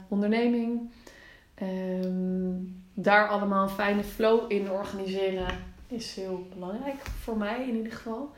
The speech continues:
En, ehm, daarnaast vind ik het ontzettend leuk om, eh, events te organiseren. Daar help ik ook ondernemers bij. En ook daarin weer de flow te bewaken. En zelf workshops te geven met een, eh, goede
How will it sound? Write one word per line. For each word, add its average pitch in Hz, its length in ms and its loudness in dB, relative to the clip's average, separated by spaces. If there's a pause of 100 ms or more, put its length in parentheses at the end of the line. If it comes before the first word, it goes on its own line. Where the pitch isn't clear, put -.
(680)
En, 208 340 0
ehm, 202 600 -4
daarnaast 208 460 0
vind 220 140 -2
ik 208 80 -6
het 208 140 -8
ontzettend 208 380 -6
leuk 190 240 0 (140)
om, 196 160 -6
eh, 196 60 -6 (680)
events 208 440 -6
te - 80 -14
organiseren. 196 540 -8
Daar 190 120 -8
help 190 180 -6
ik 202 140 -14
ook 208 200 -8
ondernemers 190 480 -8
bij. 185 360 -4 (320)
En 185 600 -8
ook 190 260 0
daarin 185 380 -4
weer 185 140 -2
de 185 60 -4
flow 196 340 -2
te 196 100 -10
bewaken. 190 480 -6 (640)
En 247 200 4
zelf 208 400 6
workshops 302 560 -2
te 262 180 2 (240)
geven 247 500 0
met 220 200 0
een, 214 220 0
eh, 208 280 0
goede 220 320 -2